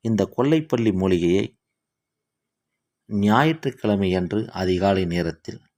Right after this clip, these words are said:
குளித்து முடித்து, பிறந்த மேனியாக நின்று கொண்டு, இந்த மூலிகைக்கு மஞ்சள் நூல் கொண்டு காப்பு கட்டி, சந்தன குங்குமம் வைத்து,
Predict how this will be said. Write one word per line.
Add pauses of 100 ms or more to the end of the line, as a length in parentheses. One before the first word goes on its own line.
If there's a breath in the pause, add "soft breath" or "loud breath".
(2500)
குளித்து
முடித்து, (1700)
பிறந்த
மேனியாக
நின்று
கொண்டு, (920)
இந்த
மூலிகைக்கு (840)
மஞ்சள் (120)
நூல்
கொண்டு
காப்பு
கட்டி,
சந்தன
குங்குமம்
வைத்து,